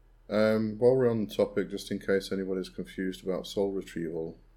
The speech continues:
um, just to, to, maybe we should just give a quick explanation.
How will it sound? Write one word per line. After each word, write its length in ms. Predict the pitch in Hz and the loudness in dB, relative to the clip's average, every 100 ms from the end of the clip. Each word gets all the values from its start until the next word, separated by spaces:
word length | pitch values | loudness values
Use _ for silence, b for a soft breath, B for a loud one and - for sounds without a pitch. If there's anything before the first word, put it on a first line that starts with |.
| - | -10
um, 1080 | 85 85 85 85 85 85 85 85 85 87 - - _ _ _ - | -8 -6 -6 -6 -6 -8 -8 -8 -10 -12 -16 -20 _ _ _ -20
just 280 | - - - | -12 -12 -12
to, 120 | - - _ _ | -16 -16 _ _
to, 80 | - 73 | -8 -8
maybe 200 | 85 90 | -6 -8
we 80 | 92 | -10
should 140 | 90 - | -10 -10
just 160 | 85 | -6
give 100 | 87 | -6
a 60 | 85 | -6
quick 260 | - 85 | -8 -4
explanation. 720 | 85 - - 82 82 - 78 | -6 -6 -12 -8 -8 -8 -12